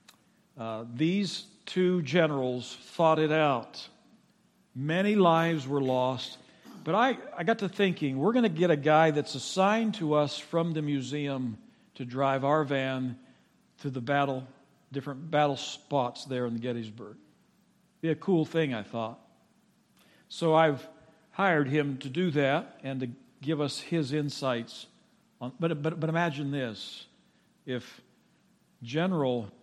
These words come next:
Lee somehow could come back to life and sit in our van, or Meade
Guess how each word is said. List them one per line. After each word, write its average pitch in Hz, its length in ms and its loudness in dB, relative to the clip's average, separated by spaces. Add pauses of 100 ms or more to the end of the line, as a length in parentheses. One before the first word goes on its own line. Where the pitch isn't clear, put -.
(120)
Lee 135 720 0 (140)
somehow 143 480 0
could 135 220 -8
come 147 180 -2
back 135 280 0
to 120 100 -8
life 123 400 -4
and 107 140 -10
sit 131 260 -8
in 120 120 -6
our 113 160 -6
van, 113 460 -8
or 143 160 -2
Meade 160 480 -2